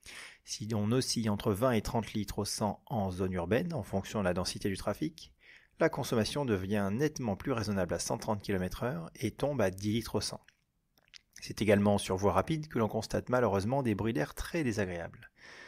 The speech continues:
Il faut dire que le dessin extérieur et les larges parties vitrées ne cachent pas les efforts aérodynamiques du véhicule, provoquant des bruits incommodants. Pas de chance, on ne peut pas non plus se rabattre sur le système audio,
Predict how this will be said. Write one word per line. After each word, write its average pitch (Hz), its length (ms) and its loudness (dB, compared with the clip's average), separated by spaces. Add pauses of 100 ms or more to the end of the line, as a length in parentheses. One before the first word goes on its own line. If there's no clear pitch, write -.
(220)
Il - 60 -20
faut 110 100 0
dire 113 180 4
que - 80 2
le 95 100 8
dessin 113 340 6
extérieur 98 540 0
et - 20 -2
les 95 100 4
larges 120 360 6
parties 110 440 -2
vitrées 123 480 -8
ne 110 80 -4
cachent - 320 -6
pas 160 160 -2
les 107 200 0
efforts 101 380 -4
aérodynamiques 107 680 -2
du 113 100 -8
véhicule, 110 600 -4 (360)
provoquant 107 460 0
des 101 140 -2
bruits 98 260 -2
incommodants. 92 720 -2 (560)
Pas 92 100 -2
de 92 100 0
chance, 147 380 -2
on 104 80 0
ne 95 60 0
peut 95 160 0
pas 139 180 6
non 131 140 0
plus 120 140 -6
se - 120 -6
rabattre 107 340 0
sur - 140 -6
le 87 80 -8
système - 500 -4
audio, 104 460 0